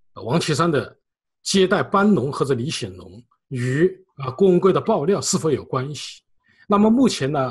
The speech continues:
啊，应该是昨天我看到了，呃，杨洁篪博士跟，啊，李伟东先生有一个关于十九大的，在亚洲，自由亚洲电台的有一个对话。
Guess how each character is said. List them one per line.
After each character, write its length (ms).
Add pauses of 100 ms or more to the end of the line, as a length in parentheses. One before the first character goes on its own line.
啊， 280 (540)
应 160
该 100
是 100
昨 240
天 220
我 160
看 320
到 140
了， 180 (520)
呃， 220
杨 220
洁 140
篪 180
博 180
士 200 (180)
跟， 260 (300)
啊， 160
李 140
伟 160
东 160
先 200
生 260
有 140
一 160
个 280 (200)
关 200
于 40
十 220
九 180
大 280
的， 100 (180)
在 220
亚 180
洲， 300 (300)
自 160
由 140
亚 140
洲 140
电 220
台 300
的 100
有 160
一 120
个 120
对 180
话。 240